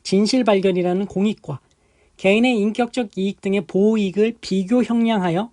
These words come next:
결정하여야 한다. 대화에 속하지 않는 사람의 목소리를 녹음하거나 청취하는 행위가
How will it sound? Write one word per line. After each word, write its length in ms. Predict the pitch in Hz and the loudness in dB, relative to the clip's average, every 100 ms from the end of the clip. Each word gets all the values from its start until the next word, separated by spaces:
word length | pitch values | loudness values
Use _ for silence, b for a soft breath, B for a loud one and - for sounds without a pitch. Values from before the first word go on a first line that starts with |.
| _ | _
결정하여야 680 | 165 156 185 165 165 160 | -6 -4 -2 -2 -2 -2
한다. 300 | 185 143 139 - _ _ _ _ _ _ _ _ _ _ _ _ _ b b b b b b b b - | -4 -4 -8 -12 _ _ _ _ _ _ _ _ _ _ _ _ _ b b b b b b b b 0
대화에 440 | 180 196 247 254 | 2 6 4 4
속하지 500 | 247 254 - 254 - | 0 -6 -4 -2 -2
않는 360 | 143 156 214 262 | -2 0 2 0
사람의 340 | 233 240 233 | 0 0 0
목소리를 540 | 196 147 196 175 208 | -2 -2 -2 0 -2
녹음하거나 560 | 190 170 190 185 175 214 | -2 -2 -2 -2 -2 -4
청취하는 500 | - 233 214 220 208 | -4 -8 -8 -6 -4
행위가 360 | 202 190 147 | -2 -4 -6